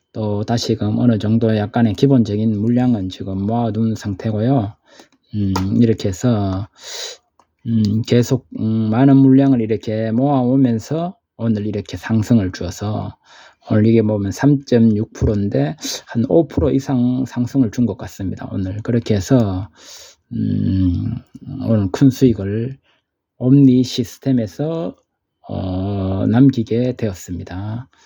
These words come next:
조금 전에 말했듯이 큰 폭으로 떨어져서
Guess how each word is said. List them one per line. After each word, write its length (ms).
조금 240
전에 180
말했듯이 720
큰 200
폭으로 320
떨어져서 840